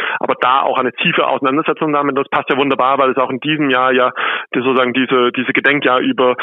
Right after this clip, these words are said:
äh, siebzehnhundert, äh, Jahre, äh, deutsches,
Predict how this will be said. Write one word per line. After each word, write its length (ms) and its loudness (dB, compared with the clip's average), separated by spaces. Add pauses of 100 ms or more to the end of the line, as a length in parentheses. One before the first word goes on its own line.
(240)
äh, 240 2
siebzehnhundert, 580 -2
äh, 260 2
Jahre, 640 2
äh, 60 0
deutsches, 460 2